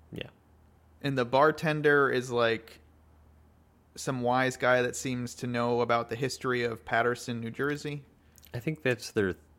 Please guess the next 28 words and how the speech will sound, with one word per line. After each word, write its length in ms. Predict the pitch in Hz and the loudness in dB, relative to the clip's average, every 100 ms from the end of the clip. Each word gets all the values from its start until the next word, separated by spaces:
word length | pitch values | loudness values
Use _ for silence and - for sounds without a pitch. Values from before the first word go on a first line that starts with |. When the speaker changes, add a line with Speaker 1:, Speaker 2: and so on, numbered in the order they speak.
| - | -14
Speaker 1:
I 60 | 87 | -8
think 220 | 107 147 | -4 -2
that's 240 | 123 104 - | -2 -2 -4
the 140 | 92 | -6
bondage 800 | 85 82 87 85 82 82 82 - | -4 -4 -4 -4 -4 -6 -8 -10
of 260 | 95 87 80 | -4 -4 -4
the 80 | 82 | -4
bartender 640 | 80 82 - 90 85 82 | -2 -2 -4 -8 -6 -8
and 240 | 80 80 - | -8 -12 -12
Patterson, 640 | 87 87 90 - 82 80 - | -12 -10 -14 -10 -8 -8 -8
is 400 | 95 82 - - | -6 -6 -10 -10
they 120 | 98 | -6
like 200 | 90 90 | -4 -4
to 100 | - | -6
talk 380 | 90 - 87 82 | -12 -4 -4 -4
about 400 | 92 85 82 85 | -6 -4 -4 -4
local 420 | 87 85 85 82 | -4 -4 -4 -4
Patterson 800 | 80 - 87 - 95 95 85 85 - _ _ _ _ | -6 -12 -12 -12 -10 -8 -6 -6 -8 _ _ _ _
figures 720 | - - - 92 87 85 82 | -20 -10 -4 -2 -2 -4 -4
and 220 | 90 82 80 | -4 -6 -4
relics. 680 | 80 82 - - - - - _ _ _ _ _ _ - - - | -4 -4 -8 -12 -14 -14 -18 _ _ _ _ _ _ -20 -20 -8
Speaker 2:
Right. 320 | - - - - | -4 -4 -8 -6
Speaker 1:
Like, 300 | 90 87 - | -4 -4 -6
'cause 160 | 107 | -4
they 100 | 101 | -2
have 200 | 98 107 98 | 0 -2 -2
the 80 | |
board 540 | 90 101 95 90 85 | -2 0 2 0 -4